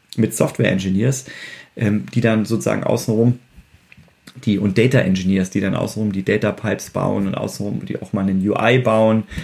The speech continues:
weil wir vielleicht mal ein User Interface brauchen, um so ein Datenprodukt zu konfigurieren. Ähm,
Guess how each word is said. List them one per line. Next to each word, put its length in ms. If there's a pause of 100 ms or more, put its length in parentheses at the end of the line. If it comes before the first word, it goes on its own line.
(140)
weil 120
wir 120
vielleicht 260
mal 80
ein 100
User 220
Interface 440
brauchen, 380
um 180
so 120
ein 80
Datenprodukt 600
zu 120
konfigurieren. 800 (680)
Ähm, 340